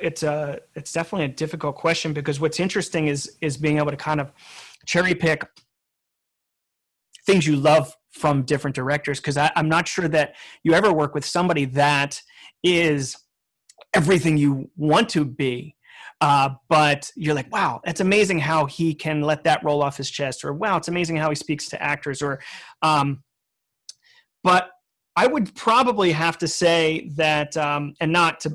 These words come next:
I'm not trying to blow any smoke, but, uh, Jason's probably the,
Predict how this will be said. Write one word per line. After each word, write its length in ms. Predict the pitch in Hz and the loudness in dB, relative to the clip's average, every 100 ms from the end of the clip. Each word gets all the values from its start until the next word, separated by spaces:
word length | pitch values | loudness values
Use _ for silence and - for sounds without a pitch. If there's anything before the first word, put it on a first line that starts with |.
| - | -4
I'm 120 | 170 | -2
not 220 | 165 135 - _ | -2 -4 -8 _
trying 320 | - 143 135 123 | -6 -4 -4 -8
to 40 | - _ - | -14 _ -2
blow 220 | 151 135 | 0 0
any 120 | 131 | -4
smoke, 560 | - 156 151 131 - - _ - | -6 0 0 0 -6 -16 _ -2
but, 440 | 156 143 135 - - | 2 4 2 -4 -4
uh, 420 | 156 143 143 139 - _ - | 0 2 0 -4 -10 _ -2
Jason's 460 | 233 - 170 143 | 0 0 0 -2
probably 600 | - 156 147 151 147 139 | -4 0 0 0 -2 -2
the, 440 | 131 139 135 131 | -2 -2 -2 -2